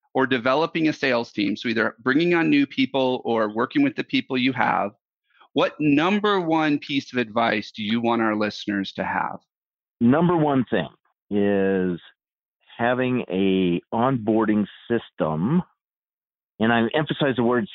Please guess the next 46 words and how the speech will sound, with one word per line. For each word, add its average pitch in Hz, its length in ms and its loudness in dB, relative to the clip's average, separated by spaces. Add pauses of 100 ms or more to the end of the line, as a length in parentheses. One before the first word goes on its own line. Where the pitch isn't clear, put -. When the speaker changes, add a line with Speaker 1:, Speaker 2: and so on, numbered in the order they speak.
(180)
Speaker 2:
system 127 440 0
because 104 400 0 (140)
a 113 40 0
lot 117 180 0
of 107 60 -4
people 110 340 -2
think 107 200 0
onboarding 110 580 0
is 87 60 -4
just 104 300 -2
sitting 113 200 0
them 95 140 0
down 107 260 2
and 98 120 0
training 120 340 0
them 107 100 0
about 101 260 0
the 98 60 -14
products 104 400 -4
and 90 120 -12
features, 98 420 -4 (560)
but 120 80 2
that's 139 160 0
not 160 100 2
what 135 140 2
an 120 60 2
onboarding 113 440 2 (160)
system 131 300 -2
is 135 200 0
to - 80 -2
me. 175 240 2 (680)
An 113 180 2
onboarding 143 480 2 (100)
system 135 300 0
to 113 80 2
me 123 420 2
is 110 400 0 (120)
a 110 160 2 (160)
period 139 240 2
of 113 100 -4 (100)
time 135 220 0
we 120 100 2
work 123 280 0
together 104 440 0
where 107 380 0
I, 123 580 0